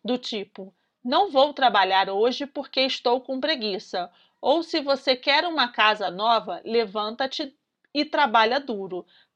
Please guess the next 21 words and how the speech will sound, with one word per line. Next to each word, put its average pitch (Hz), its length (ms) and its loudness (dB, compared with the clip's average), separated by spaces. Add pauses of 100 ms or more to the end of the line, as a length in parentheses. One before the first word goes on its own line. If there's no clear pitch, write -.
Para 226 340 6
de 240 140 -4
buscar 202 480 -4
culpados 214 680 0
pelos 226 300 -4
seus 220 240 0
resultados 214 640 -4
pessoais 262 840 2
e 277 80 -10
intransferíveis." 254 1200 -6 (1400)
A 233 120 2
verdade 208 640 0
seria 226 380 -4
uma 240 140 -6
inspiração 233 880 -4
a 247 120 2
buscar 240 460 -2
novas 277 360 -2
formas 247 480 0
de 262 100 -2
relacionamento 254 1000 -2